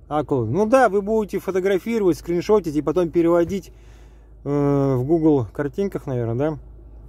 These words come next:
Вот что такое? Я делов не знаю. А, ну вот это, например. Что это?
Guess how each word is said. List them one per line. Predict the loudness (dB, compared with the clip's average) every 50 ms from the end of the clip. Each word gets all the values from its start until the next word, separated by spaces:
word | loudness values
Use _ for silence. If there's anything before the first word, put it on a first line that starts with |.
| -20 -20 -20 -20 -16 -12
Вот | -8 -6 -2
что | 0 0 0
такое? | 0 -2 -4 -4 -4 -4 -4 -2
Я | -4
делов | -4 -4 -2 -2 0 0 -2 -4 -4
не | -8 -8
знаю. | -6 -6 -6 -8 -8 -10 -12 -16 -20 -20 -20 -18 -18 -16 -16 -14 -12 -10
А, | -8 -6 -4
ну | -2 -2
вот | 2 0
это, | 0 0 0
например. | -2 -2 -2 -2 -2 -4 -4 -4 -6 -12 -18 -20 -18 -18 -20 -20 -20 -18 -18 -18 -18 -18 -20 -20 -20 -20 -20 -20 -20 -20 -20 -18 -18 -18 -18 -18 -18 -18 -16
Что | -8 -2 0 2 2
это? | 2 -2 -6 -14